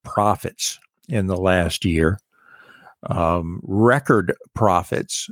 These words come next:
for their existence. And that's when we were paying five dollars a gallon. Uh, businesses, in my opinion,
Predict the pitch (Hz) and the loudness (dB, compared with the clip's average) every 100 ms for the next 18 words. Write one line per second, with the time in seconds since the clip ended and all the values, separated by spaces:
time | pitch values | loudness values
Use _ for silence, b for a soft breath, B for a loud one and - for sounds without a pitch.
0 | - _ - - 104 101 101 92 90 98 | -20 _ -18 -2 2 4 4 2 0 2
1 | 95 - - - - 107 117 - - 60 | 2 0 -8 -16 -8 0 0 0 -6 -12
2 | - - _ _ _ - 92 92 92 90 | -10 -12 _ _ _ -12 -8 -4 -4 -2
3 | 95 110 110 - - - 110 101 98 101 | -4 0 0 0 -6 -2 0 2 2 2
4 | 92 98 - 104 92 92 90 87 - _ | 2 2 2 2 4 2 -2 -6 -10 _
5 | _ _ _ - - 101 95 87 82 80 | _ _ _ -6 0 2 2 2 2 0
6 | 76 87 92 80 - _ - _ _ _ | -4 -6 -6 -8 -16 _ -20 _ _ _
7 | - _ _ - B B B B B B | -20 _ _ -20 B B B B B B
8 | _ - 90 92 92 - 120 156 175 170 | _ -4 0 2 2 0 2 2 2 0
9 | - 139 139 131 - 175 131 117 110 107 | 2 2 0 -4 -12 -4 0 2 4 4
10 | 107 98 - 92 98 104 110 147 | 2 0 -2 -2 -2 -4 -6 -12